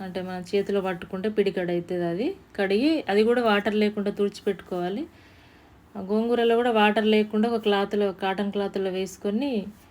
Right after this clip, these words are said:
ఏ, ఇట్లా దగ్గరికి మ-, మూటలా కడితే, లేకుంటే వీలు చేసుకుంటది.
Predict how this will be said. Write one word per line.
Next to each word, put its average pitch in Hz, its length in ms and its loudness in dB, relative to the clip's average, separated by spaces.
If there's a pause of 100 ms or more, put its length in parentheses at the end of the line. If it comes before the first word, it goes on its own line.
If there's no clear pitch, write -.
(580)
ఏ, 185 220 -10
ఇట్లా 180 360 -6
దగ్గరికి 208 420 0
మ-, 190 560 0
మూటలా 196 540 0
కడితే, 196 440 -4
లేకుంటే 202 400 -2
వీలు 190 280 -4
చేసుకుంటది. 185 680 -6